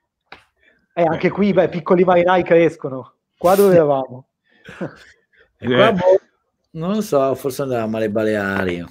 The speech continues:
Speaker 3: qualcosa del genere. Ogni volta era un'avventura sapere dove eri. <laughs>
Speaker 2: Sì, anche lì. Una volta
Speaker 1: Dove
Speaker 2: era un po'
Speaker 1: sperare,
Speaker 2: diverso.
Speaker 1: infatti, esatto.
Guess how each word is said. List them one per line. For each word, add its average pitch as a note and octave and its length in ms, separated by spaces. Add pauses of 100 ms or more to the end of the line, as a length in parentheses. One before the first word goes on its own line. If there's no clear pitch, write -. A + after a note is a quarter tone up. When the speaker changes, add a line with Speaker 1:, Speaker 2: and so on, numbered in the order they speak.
(120)
Speaker 3:
qualcosa F#2+ 440
del G2 160
genere. F#2 400
Ogni G2+ 180
volta A2 300
era A2+ 100
un'avventura G2 720
sapere F#2+ 440
dove F#2 260
eri. F2 340 (920)
<laughs> - 1300
Speaker 2:
Sì, - 180
anche A2+ 240
lì. G#2+ 260 (200)
Una A#2 160
volta C3 240
Speaker 1:
Dove - 100
Speaker 2:
era G#3 80
un A#2 80
po' - 80
Speaker 1:
sperare, - 220
Speaker 2:
diverso. - 280
Speaker 1:
infatti, - 160
esatto. C#3+ 300